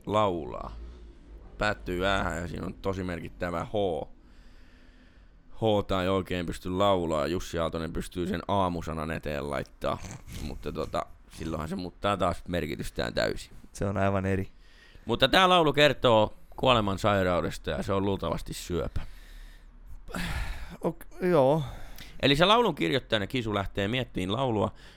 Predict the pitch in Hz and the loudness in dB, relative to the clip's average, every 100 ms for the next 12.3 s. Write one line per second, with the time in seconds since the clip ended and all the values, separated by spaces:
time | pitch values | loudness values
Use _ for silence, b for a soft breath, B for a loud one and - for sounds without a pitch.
0 | B - 95 98 95 113 131 123 92 95 | B -8 -6 -6 -2 2 4 2 0 0
1 | 95 95 90 95 98 - 110 101 - 85 | 0 0 -2 -4 -4 0 2 0 -2 -2
2 | 82 82 85 117 123 - - 101 95 90 | -2 0 0 0 -2 -6 -2 0 0 0
3 | 80 80 80 - - 95 95 80 - 80 | 0 0 -2 -2 0 0 0 -6 -6 -4
4 | 76 - 69 64 - - b b b b | -6 -6 -8 -8 -10 -16 b b b b
5 | - 120 147 143 120 101 - - - - | -2 2 4 4 2 0 -4 -12 -20 -10
6 | - - 82 104 101 107 - - 92 92 | -8 -4 2 2 4 2 2 0 2 4
7 | 113 117 95 85 85 82 - 80 80 87 | 4 2 2 2 2 0 -2 -2 -2 0
8 | 85 85 87 101 107 - 85 87 95 92 | 0 0 0 0 0 0 -2 0 -2 -2
9 | 87 90 90 92 90 90 113 135 127 - | -2 0 0 -2 -2 0 4 2 0 0
10 | 95 92 92 127 139 101 117 120 104 104 | 2 4 6 6 4 2 2 2 0 -2
11 | - 95 90 127 123 - 95 95 85 92 | 0 -2 2 4 4 2 0 0 -2 0
12 | 104 92 - | 2 0 -4